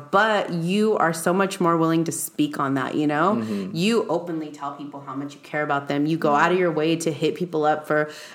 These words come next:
Speaker 1: really small things that maybe not everyone takes into consideration, but you do. Um, you text me the day Haley flew back in from Georgia, like, "Hey, I hope Haley has a safe flight back, and
Speaker 2: <laughs>
Speaker 1: we just wanna say we're praying for you." And I was like,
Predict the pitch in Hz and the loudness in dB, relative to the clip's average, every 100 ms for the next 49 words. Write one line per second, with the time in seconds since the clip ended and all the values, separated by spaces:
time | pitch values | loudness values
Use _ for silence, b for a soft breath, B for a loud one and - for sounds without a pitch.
0 | - 220 330 330 294 - - 196 175 190 | -2 2 4 2 0 -6 -2 2 4 2
1 | 208 - 170 202 247 220 180 160 - 180 | 2 2 2 2 0 2 4 4 2 2
2 | 190 247 285 269 233 233 220 202 185 202 | 4 4 4 4 2 2 0 0 0 0
3 | 180 180 175 175 - 214 170 170 160 160 | 0 0 2 2 2 2 2 0 0 2
4 | 151 151 B B B 175 175 156 151 160 | 2 -2 B B B 4 4 4 2 -2
5 | - - - 170 - - 170 202 294 - | -8 -18 -10 -10 -10 -10 -2 2 2 4
6 | 202 208 262 262 208 196 175 175 185 202 | 0 0 0 0 2 2 4 2 2 0
7 | 190 180 165 165 165 170 170 160 147 156 | 0 2 2 2 2 2 2 2 2 4
8 | 190 190 160 247 226 214 220 226 233 226 | 4 2 2 2 2 2 0 2 2 2
9 | 190 196 208 214 190 - 185 190 196 180 | 0 0 -2 0 0 2 4 4 4 2
10 | 170 147 139 - - 208 208 214 214 202 | 2 2 0 -2 0 2 2 2 2 2
11 | 196 - 208 208 208 196 190 185 214 220 | 0 2 0 2 2 2 2 2 2 2
12 | 170 139 | 0 -2